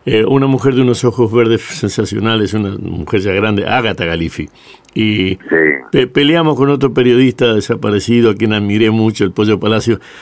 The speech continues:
Speaker 1: sobre quién hacía la nota y la no nota. La piba no siguió para ese lado, pero yo <laughs> pensaba, eh, el Chicho Grande, eh, para no tener líos con la policía de acá, con la que evidentemente no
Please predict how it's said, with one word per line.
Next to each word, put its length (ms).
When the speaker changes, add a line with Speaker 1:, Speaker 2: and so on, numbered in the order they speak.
Speaker 1:
sobre 320
quién 160
hacía 240
la 120
nota 360
y 220
la 280
no 160
nota. 380
La 220
piba 200
no 120
siguió 360
para 160
ese 160
lado, 240
pero 220
yo 360
<laughs> 120
pensaba, 500
eh, 340
el 140
Chicho 580
Grande, 480
eh, 200
para 220
no 140
tener 320
líos 380
con 220
la 120
policía 500
de 60
acá, 200
con 140
la 100
que 100
evidentemente 560
no 160